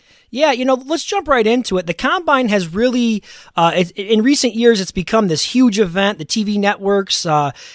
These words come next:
have moved it to prime time. Fans across the league love watching it. I'm one of them. I look forward to the event every year, but there are some out there that are in the belief that the Combine is nothing more than the spandex Olympics. I've heard it,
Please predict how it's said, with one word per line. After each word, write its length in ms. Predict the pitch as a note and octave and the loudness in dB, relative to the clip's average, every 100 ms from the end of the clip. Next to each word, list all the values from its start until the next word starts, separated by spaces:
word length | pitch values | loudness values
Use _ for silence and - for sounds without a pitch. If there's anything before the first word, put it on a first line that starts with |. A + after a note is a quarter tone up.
| - | -8
have 140 | D#3+ D3+ | -6 0
moved 220 | G#3 F3+ | 0 0
it 120 | G3 | -2
to 80 | C#3+ | -6
prime 400 | - G#3 G3 F#3+ | -2 0 0 -2
time. 420 | G3 F#3+ F#3+ F#3+ | -4 -2 -2 -2
Fans 380 | E3 G#3 G#3 F#3 | -4 -4 -2 -2
across 340 | - G3+ G3 | 2 2 4
the 80 | F3 | 0
league 320 | D#3 G3 E3+ | -2 -2 -4
love 300 | D#3 F#3 F#3 | 2 2 2
watching 440 | E3+ F3+ F3+ F#3 E3+ | 2 0 0 -2 -4
it. 100 | E3+ | -2
I'm 240 | E3+ G3+ | 0 2
one 180 | F3 F#3+ | 2 2
of 140 | F#3+ | 2
them. 200 | E3+ F3+ | 0 0
I 120 | E3+ E3+ | 0 0
look 180 | F#3+ | 0
forward 300 | - F#3 F#3 | 0 2 2
to 100 | F3 | 2
the 140 | F3 E3+ | 0 2
event 400 | D3 F3 E3+ - - - - - _ | 2 0 0 -4 -20 -20 -20 -20 _
every 280 | G#3 F3 F3+ | -2 0 -2
year, 320 | E3+ G3 F#3 | -2 2 2
but 200 | E3+ D#3+ | 2 0
there 160 | - B3+ | 0 0
are 260 | B3 F4 | 0 0
some 300 | F4+ - E4 G3+ | 0 -2 -2 2
out 300 | G#3 A#3+ - | 0 0 -2
there 340 | E3+ D#3+ D#3 | -2 -2 -2
that 160 | D3+ F3+ | 0 2
are 120 | F#3 | 2
in 180 | A3 A3 | 2 2
the 80 | |
belief 300 | F3+ F3+ G3 | 0 -2 -4
that 100 | G3 | -6
the 80 | D#3+ | -8
Combine 580 | D#3 - G#3+ G3+ F#3+ F#3 | -6 0 2 2 2 2
is 80 | D#3+ | 0
nothing 320 | F3+ F#3 F3 | 0 0 0
more 420 | F3 F3+ F3 E3+ - - - - | 2 4 4 2 -2 -16 -20 -18
than 560 | D#3+ F3+ F3 E3+ D#3+ D3 | -2 2 2 0 -4 -6
the 100 | E3 | -4
spandex 760 | - G#3+ G3 F#3 F3+ F3 - - | -2 0 0 2 2 0 -2 -4
Olympics. 480 | D#3+ F#3 F3+ C3 A#2+ | 0 2 0 -4 -10
I've 100 | C#3+ | -2
heard 220 | E3 E3 | 2 2
it, 80 | D3 | 0